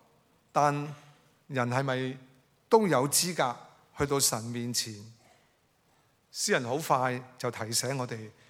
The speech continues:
一個好重要嘅問題，就係人嘅罪。喺度，大衛用咗一個嘅比喻，佢話佢將罪孽、將罪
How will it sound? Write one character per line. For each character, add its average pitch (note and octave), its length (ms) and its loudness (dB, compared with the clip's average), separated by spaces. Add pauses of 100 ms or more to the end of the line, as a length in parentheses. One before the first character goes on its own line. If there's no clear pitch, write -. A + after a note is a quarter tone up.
(180)
一 G#3+ 40 -4
個 C4+ 160 4
好 C#3 300 -4
重 C#3 440 2
要 C3+ 120 -6
嘅 B2+ 100 -2
問 A2+ 260 -6
題， A#2 80 -12 (1000)
就 D3 140 2
係 B2+ 280 2 (240)
人 A2+ 320 -6
嘅 C3 140 -4
罪。 A#2 180 -6 (1080)
喺 C#4 120 6
度， A#3+ 160 6
大 G#3 140 4
衛 F#3+ 120 8
用 G3 140 4
咗 C4 140 10
一 - 40 2
個 F3+ 500 8
嘅 - 20 4
比 C#3 260 0
喻， C#3+ 480 2 (680)
佢 D#3+ 120 2
話 C#3 400 4 (300)
佢 G3+ 80 -2
將 C4 260 6
罪 D3 380 6
孽、 C3+ 220 2 (680)
將 A3+ 280 4
罪 B2 420 4